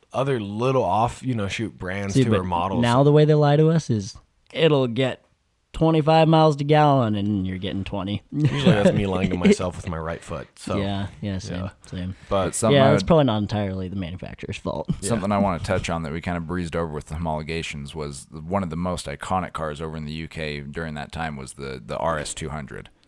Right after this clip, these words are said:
Speaker 1: And we did talk, uh, we,
Speaker 3: Well, we
Speaker 1: oh,
Speaker 3: talked about the
Speaker 1: okay.
Speaker 3: Sierras
Speaker 1: We,
Speaker 3: 'cause
Speaker 1: we
Speaker 3: the
Speaker 1: heard
Speaker 3: Sierras came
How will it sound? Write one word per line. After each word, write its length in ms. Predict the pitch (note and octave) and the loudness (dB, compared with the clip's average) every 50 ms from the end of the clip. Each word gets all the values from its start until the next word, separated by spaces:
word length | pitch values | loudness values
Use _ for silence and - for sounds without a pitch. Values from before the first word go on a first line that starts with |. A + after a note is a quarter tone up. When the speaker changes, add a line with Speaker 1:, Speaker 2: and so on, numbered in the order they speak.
| _ _ _ - | _ _ _ -6
Speaker 1:
And 120 | A2 A#2+ | -4 -2
we 80 | C3+ C#3+ | -2 -2
did 160 | C#3+ D3+ C#3 | -2 -6 -6
talk, 260 | - C3+ A2+ G#2+ - - | -4 -2 -2 -2 -4 -4
uh, 140 | D#2+ G2+ G#2 | -6 -6 -6
we, 220 | - A#2+ B2+ A2+ - | -6 -6 -8 -8 -8
Speaker 3:
Well, 220 | G2+ G#2 G#2 A2 | -2 0 0 0
we 80 | G#2+ - | 0 2
Speaker 1:
oh, 40 | |
Speaker 3:
talked 200 | - C#3+ C3 A#2+ | 2 2 2 4
about 160 | - F#2+ G2+ D#2 | 4 2 2 2
the 60 | C#2+ | 0
Speaker 1:
okay. 60 | - | -4
Speaker 3:
Sierras 320 | - E2+ D#2+ D2 C2+ C2+ G2 | -6 -4 -4 -4 -4 -4 -4
Speaker 1:
We, 60 | F2+ | -4
Speaker 3:
'cause 120 | - G2 F2 | -4 -4 -4
Speaker 1:
we 60 | F#2+ F2+ | -4 -4
Speaker 3:
the 40 | D#2+ | -4
Speaker 1:
heard 80 | F2 | -2
Speaker 3:
Sierras 380 | G#2 A2+ A#2 A#2+ A#2 G2+ - - | -2 0 0 2 0 0 -2 -6
came 240 | - F#2+ F2 D#2+ | -8 -8 -8 -8